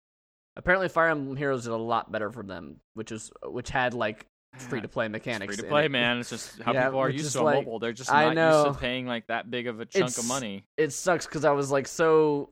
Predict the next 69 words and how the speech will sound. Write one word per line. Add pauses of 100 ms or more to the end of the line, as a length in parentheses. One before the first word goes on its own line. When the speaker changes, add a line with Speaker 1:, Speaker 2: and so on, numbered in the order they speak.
Speaker 1:
like,
proud
of
Nintendo
at
first
of
being
like,
"Yeah,
stop,
don't, (300)
don't
make
it
crappy
free
to,"
and
they're,
and
they're
like,
and
they,
like,
you
know,
boasted
about
it
of,
like,
"It's
not
gonna
be
free
to
play
with
crappy
microtransactions.
You're
just
gonna
buy
it
and
you're
gonna
have
the
game."
And
I
was
Speaker 2:
Yep.
Speaker 1:
like,
Speaker 2:
So
you
know
what
Nintendo's
Speaker 1:
"Yay,
Speaker 2:
gonna
make
Speaker 1:
great."
Speaker 2:
now?